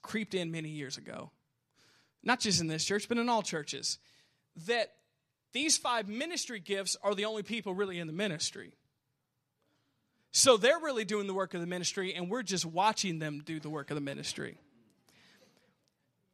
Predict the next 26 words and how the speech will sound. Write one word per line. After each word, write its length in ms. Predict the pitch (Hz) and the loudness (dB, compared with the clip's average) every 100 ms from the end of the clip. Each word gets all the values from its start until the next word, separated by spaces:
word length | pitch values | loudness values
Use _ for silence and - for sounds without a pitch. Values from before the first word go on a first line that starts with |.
| - | -2
But 140 | 254 | 2
the 80 | 262 | 2
Bible 440 | 190 247 370 370 | 6 8 8 6
says, 440 | 233 262 254 240 226 | 4 6 6 6 2
"You 240 | 202 254 359 | 2 2 4
come 300 | 349 320 233 | 6 4 4
to 100 | 214 | 0
church 480 | - 302 302 254 | 4 6 6 4
for 180 | - 247 | 0 0
these 300 | 208 294 220 | 2 0 0
ministry 720 | 214 220 330 381 320 - 220 | 0 2 4 4 2 2 0
gifts 580 | 165 185 175 240 - - - - - _ - | 4 6 6 4 2 0 -6 -20 -20 _ 0
to 160 | 240 233 | 4 6
help 300 | 285 262 - | 6 4 2
equip 500 | 247 - 302 269 - - | -2 2 4 4 4 -10
you," 720 | 185 185 349 359 214 240 - _ _ _ _ _ - | -2 8 8 10 6 2 -4 _ _ _ _ _ 8
all 220 | 208 247 | 12 12
of 80 | 226 | 10
you, 120 | 220 | 8
I'm 100 | 180 | 12
pointing 280 | 214 220 196 | 12 12 10
at 80 | 190 | 10
every 200 | 202 233 | 10 12
one 180 | 233 190 | 12 12
of 100 | 170 | 8
you, 200 | 160 | 4